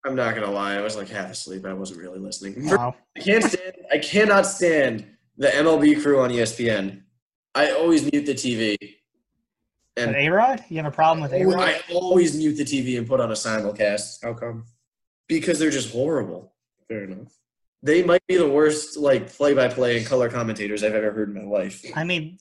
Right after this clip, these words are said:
Speaker 1: They, they
Speaker 2: literally
Speaker 1: are
Speaker 2: Monday Night Football is right
Speaker 1: They
Speaker 2: there.
Speaker 1: are as bad as Monday Night Football.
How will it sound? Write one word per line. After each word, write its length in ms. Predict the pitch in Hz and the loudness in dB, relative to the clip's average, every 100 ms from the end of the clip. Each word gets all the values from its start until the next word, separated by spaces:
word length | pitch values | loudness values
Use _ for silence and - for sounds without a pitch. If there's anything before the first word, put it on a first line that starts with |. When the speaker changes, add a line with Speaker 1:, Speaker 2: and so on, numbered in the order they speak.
| - | 0
Speaker 1:
They, 200 | 196 185 | 6 6
they 100 | 180 | 4
Speaker 2:
literally 300 | 196 214 220 | 2 2 2
Speaker 1:
are 40 | 185 | 2
Speaker 2:
Monday 320 | 185 196 190 | 2 2 2
Night 180 | 180 170 | 0 0
Football 440 | 180 175 156 139 | 0 0 0 0
is 140 | 143 - | -2 -2
right 220 | 156 156 | -2 6
Speaker 1:
They 60 | 190 | 8
Speaker 2:
there. 160 | 226 | 8
Speaker 1:
are 80 | - | 4
as 300 | 165 196 185 | 2 2 4
bad 280 | 185 185 170 | 6 6 6
as 160 | 156 147 | 4 2
Monday 240 | 151 143 | 0 2
Night 220 | 135 120 | 0 -2
Football. 420 | 127 104 92 107 | -4 -8 -12 -14